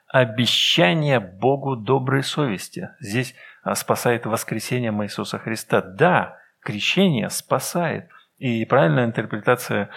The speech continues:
э, Августин здесь говорит, да, то есть они, заканчиваются все эти проблемы, когда человек погружается в новое тело. Да, спасает воскресением, но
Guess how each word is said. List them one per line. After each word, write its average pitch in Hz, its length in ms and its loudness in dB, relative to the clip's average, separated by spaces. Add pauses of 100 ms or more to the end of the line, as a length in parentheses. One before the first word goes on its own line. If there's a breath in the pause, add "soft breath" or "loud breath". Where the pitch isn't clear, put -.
(340 loud breath)
э, - 80 -10
Августин 101 1000 -2 (840)
здесь 92 240 -4
говорит, 92 380 -2
да, 120 140 0
то 120 100 -6
есть 101 140 -6
они, 110 260 -2 (120)
заканчиваются 110 840 -4
все - 180 -6
эти 104 120 -8
проблемы, 110 560 2 (380 loud breath)
когда 101 280 -6
человек 104 340 -4
погружается 110 680 -2
в 98 80 -4
новое 117 380 -2
тело. 95 340 -2
Да, 143 480 0 (120 loud breath)
спасает - 760 0
воскресением, 127 800 -2 (240 loud breath)
но 151 580 2